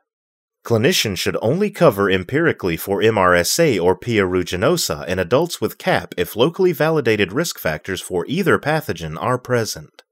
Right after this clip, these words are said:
Empiric treatment options for M R S A include vancomycin or linezolid.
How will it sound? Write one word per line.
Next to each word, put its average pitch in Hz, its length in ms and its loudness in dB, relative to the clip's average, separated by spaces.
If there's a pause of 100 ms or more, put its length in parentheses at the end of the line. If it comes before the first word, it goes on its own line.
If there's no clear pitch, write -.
(460)
Empiric 143 520 2
treatment 156 380 0
options 92 420 -2
for 92 260 0
M 117 180 0
R 98 160 4
S 92 200 2
A 165 220 4
include 92 380 -4
vancomycin 135 960 -2
or 101 160 2
linezolid. 107 760 0